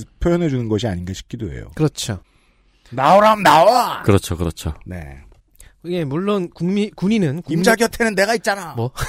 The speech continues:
Speaker 2: <laughs> 물론 군인은 국민을 보호하는 직업이긴 합니다.
Speaker 1: 음.
Speaker 2: 그렇다고 그게 곧 대민 지원의 근거가 되긴 어렵죠.
Speaker 1: 음.
Speaker 3: 생각해보면 다른 국가에서 군인이 대민 지원하는 장면을 본 적이 없는 것 같긴 하네요.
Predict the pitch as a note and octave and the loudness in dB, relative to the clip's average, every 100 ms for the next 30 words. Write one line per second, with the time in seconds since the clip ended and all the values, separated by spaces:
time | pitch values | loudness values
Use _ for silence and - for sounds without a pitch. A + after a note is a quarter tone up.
0 | - - D3+ - - - - F3 G3 F3+ | 0 0 -4 -10 -20 -20 -6 -2 -2 0
1 | G#3+ A#3 E3 G2+ D#3+ G3 A#3 F#3+ D#3+ G3 | 2 2 2 -2 -4 0 0 2 2 4
2 | G#3 G3+ E3+ E3+ F3+ F3+ F3 F#3 F#3 D3 | 4 0 -2 -2 0 -2 -4 -4 -2 -2
3 | F2 - C3+ F#2 - _ _ _ - F#3 | -4 -10 -18 -18 -20 _ _ _ -2 2
4 | G#3 F#3+ F3 F#3 E3+ E3 C#3 D#3+ F#3 E3 | 2 2 2 2 2 0 0 2 2 2
5 | E3 D#3 D#3+ D#3+ D#3 C#3+ C#3 A#2+ B2+ - | 0 0 0 0 0 0 0 0 0 2
6 | D3+ F2 D#3 G3+ F3+ A2+ G#3 C4+ - A#3 | 2 2 -2 -4 -6 -4 -2 -2 0 2
7 | A3 - F#2+ G2+ G#3 A#3+ A3 F#3 D#3+ C3+ | 2 0 2 4 4 2 2 4 4 2
8 | B2 G#2+ - D#3 E3 C#3+ - G#2 A2+ G3+ | 0 -4 -2 2 4 2 0 2 2 4
9 | F3+ A2 B2 C#3 C3 A#2+ A2 F#2 F2+ F#2+ | 4 4 4 4 4 4 2 0 0 0
10 | A#2+ F2 A2+ G#2 F#2+ C#3+ A#2 A#2 F3+ A2+ | 0 0 2 2 4 4 4 2 0 0
11 | E2+ | -2